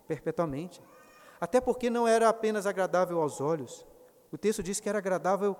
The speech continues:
ao paladar. Já tenho falado aqui na igreja que não tem como ler a Bíblia de uma forma correta sem você ter uma correta teologia da comida ou do alimento. Não sou eu que gosto de ficar falando de comida nos sermões. Estou apenas lendo os textos bíblicos.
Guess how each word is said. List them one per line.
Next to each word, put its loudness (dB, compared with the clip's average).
ao -4
paladar. -6
Já 0
tenho 0
falado 2
aqui -4
na 0
igreja -2
que -8
não -4
tem -6
como -2
ler 0
a 2
Bíblia -4
de -10
uma -2
forma 0
correta -2
sem -6
você -4
ter -2
uma -4
correta 2
teologia 0
da -4
comida 0
ou -4
do -4
alimento. -4
Não -12
sou -2
eu 2
que -6
gosto 0
de -10
ficar -2
falando 2
de -6
comida -2
nos -4
sermões. -6
Estou 0
apenas 2
lendo 0
os -4
textos -2
bíblicos. -6